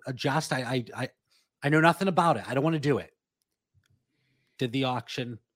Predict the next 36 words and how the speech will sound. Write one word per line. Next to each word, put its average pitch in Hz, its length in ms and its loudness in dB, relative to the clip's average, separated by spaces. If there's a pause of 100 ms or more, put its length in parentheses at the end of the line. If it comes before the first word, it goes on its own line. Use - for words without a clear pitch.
(180)
Team 120 220 -6
was 120 180 -6
garbage. 113 640 -8 (340)
I 117 80 -8
remember, 117 400 -6
uh, 110 200 -6
Jordan 117 360 -8
Howard. 120 580 -2 (160)
He 104 180 -6
was 110 160 -4
probably 120 260 -4
one 110 100 -4
of 107 60 -4
my, 101 140 -4 (800)
Jordan 180 240 8
Howard 180 260 6
and 156 100 -2
Devontae 147 360 0
Freeman 117 440 -4 (240)
were 120 60 -10
my 120 140 -2
two - 180 -8
top 120 280 -4
running 120 180 -6
backs 110 260 -4
that 113 80 -8
I 110 60 -8
got 107 140 -8
in 101 60 -14
the 104 100 -10
auction. 101 400 -10
Well, 98 240 -14 (320)
that 123 180 0
went 107 200 -4
well. 107 280 -2 (400)
But, 160 240 6